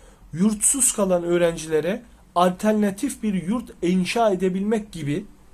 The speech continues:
toplumun öteki sorunlarına da ortak çözümler araması, bulması, sosyalizmin bu topla-, topraklarda yeniden güçlü bir alternatif olabilmesinin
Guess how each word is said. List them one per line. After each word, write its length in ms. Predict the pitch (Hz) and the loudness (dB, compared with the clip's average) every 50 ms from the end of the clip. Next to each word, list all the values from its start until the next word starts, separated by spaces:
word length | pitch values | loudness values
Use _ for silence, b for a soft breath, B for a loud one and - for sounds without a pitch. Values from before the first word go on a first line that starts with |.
| - B B B B B B B B B | -20 B B B B B B B B B
toplumun 500 | - 214 214 208 220 247 233 247 262 247 | 2 2 2 2 0 -2 -2 -2 -2 -4
öteki 420 | 214 190 185 - 240 214 247 247 | -2 -4 -2 -2 -4 -4 -2 0
sorunlarına 760 | 180 - 214 196 196 202 196 196 196 196 208 220 240 247 214 | 0 2 2 2 0 0 -2 -2 -2 0 0 2 2 2 2
da 120 | 185 143 - | 2 0 0
ortak 420 | 147 180 185 - - 240 240 - | 0 -4 -4 -2 -4 -4 -4 -2
çözümler 440 | - 190 180 190 196 202 220 247 254 | -4 -2 -2 -2 0 0 2 2 2
araması, 600 | 247 240 247 247 220 226 208 - - 226 226 240 - - - - - - - | 2 2 2 2 0 0 -2 -2 -4 -4 -6 -8 -10 -18 -20 -20 -18 -10 -2
bulması, 640 | 135 180 214 214 208 208 202 208 - 240 247 294 - - - b b b b b b b b b b | 2 4 4 6 6 6 4 2 0 -4 -6 -8 -10 -14 -20 b b b b b b b b b b
sosyalizmin 880 | - - - 233 247 240 - 285 269 269 269 247 220 220 202 185 170 170 | -2 0 0 2 2 0 0 -2 -2 -2 -4 -4 -2 -2 -2 -2 -2 -6
bu 80 | 214 | -4
topla-, 420 | 214 254 240 233 - 220 208 190 - - - - - - | 0 0 0 0 0 -2 -2 -2 -2 -8 -18 -20 -20 -6
topraklarda 800 | - - 180 180 - 190 175 - 185 170 165 160 175 208 262 - - B B B B B B B B | -2 0 0 2 2 0 0 0 0 0 0 0 0 -2 -2 -2 -6 B B B B B B B B
yeniden 540 | 160 226 247 247 240 202 202 202 233 254 - - b b b b b b 143 | 2 4 4 4 4 4 4 2 2 0 -6 -14 b b b b b b -4
güçlü 420 | 165 190 190 - - - 285 285 | -2 -2 0 -2 -2 -4 -2 -2
bir 100 | 277 226 | 0 2
alternatif 680 | 226 196 190 190 - 202 196 202 196 196 - 240 214 - | 2 2 2 0 0 -2 -2 -2 -2 -4 -6 -6 -6 -6
olabilmesinin 920 | - 202 190 190 185 175 180 180 180 175 - - - 196 220 254 254 247 | -4 -2 0 0 0 0 0 -2 -2 -2 -2 0 0 0 0 0 -2 -6